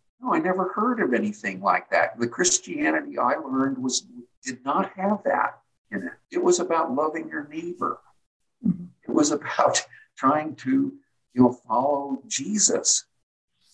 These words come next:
Speaker 1: not, not following some dogma about, you know, how Christians came to interpret, you know, the Jewish tradition." And, and moreover, uh, this person, I think,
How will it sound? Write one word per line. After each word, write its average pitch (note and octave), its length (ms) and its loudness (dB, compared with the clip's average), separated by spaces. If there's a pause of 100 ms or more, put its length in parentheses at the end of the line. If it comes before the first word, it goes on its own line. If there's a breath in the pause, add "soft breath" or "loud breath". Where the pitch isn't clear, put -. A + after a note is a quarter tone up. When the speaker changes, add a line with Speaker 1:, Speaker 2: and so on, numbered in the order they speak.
(160)
Speaker 1:
not, C#3 440 2
not B2+ 440 0
following C3 520 0
some A#2 460 -2
dogma A2+ 720 0
about, A2+ 560 0
you A#2+ 80 -6
know, G#2+ 180 0
how A#2 260 6
Christians - 760 -2
came B2+ 420 -10
to A2+ 140 -2
interpret, B2+ 720 -2 (480)
you A#2+ 80 -8
know, A2 120 2
the G#2+ 100 4
Jewish G2+ 400 0
tradition." - 760 -2 (720)
And, C#3 340 4
and C3 300 2 (100)
moreover, D3 800 0 (400)
uh, B2+ 320 2
this B2 200 2
person, D3+ 460 2
I A2+ 120 2
think, E3 340 -2